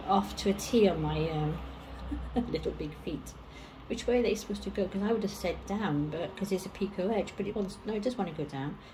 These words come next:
'cause it's the way it's sewn at the back. It's just, uh, <coughs> having a go, look. <laughs> Um, yeah, the other one's down too. <laughs> And these are from, um, Nutmeg.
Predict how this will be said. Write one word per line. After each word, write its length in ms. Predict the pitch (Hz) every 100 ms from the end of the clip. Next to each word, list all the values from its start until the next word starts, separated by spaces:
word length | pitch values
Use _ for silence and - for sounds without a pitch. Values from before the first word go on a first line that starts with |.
| -
'cause 160 | 202 202
it's 140 | 190
the 60 | 208
way 120 | 190
it's 100 | -
sewn 200 | - 190
at 80 | 143
the 60 | 147
back. 360 | 170 156 - - - - - - - - - -
It's 140 | 175
just, 380 | - 185 - -
uh, 220 | 185 190 185 - - - - -
<coughs> 0 | 202 302 294 202 226 - - - - - - - - - - -
having 260 | 208 202 196
a 60 | 196
go, 200 | 202 185
look. 720 | 180 180 - 285 - 311 - -
<laughs> 60 | - - - - - - - -
Um, 480 | 214 202 196 202 - - - - -
yeah, 120 | 311
the 100 | 294
other 140 | 349 226
one's 180 | 180 -
down 240 | 185 208
too. 400 | 240 311 233 202 - - -
<laughs> 720 | 339 320 403 370 311 370 330 294 - - - - - - - 247 240 - 196 - - - - - -
And 120 | 196
these 180 | 202 190
are 60 | 196
from, 380 | - 156 151 165
um, 200 | 165 170
Nutmeg. 500 | 185 180 170 160